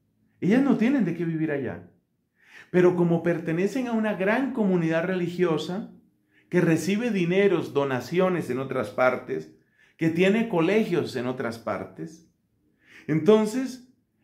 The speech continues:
el dinero que se recibe en una parte y que va a un fondo común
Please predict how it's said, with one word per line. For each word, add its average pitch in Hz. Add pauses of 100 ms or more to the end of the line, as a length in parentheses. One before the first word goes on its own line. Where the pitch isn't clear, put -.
(120)
el 185
dinero 220
que 226
se 202
recibe 170
en 127
una 175
parte 123
y 131
que 123
va 123
a -
un 180
fondo 180
común 190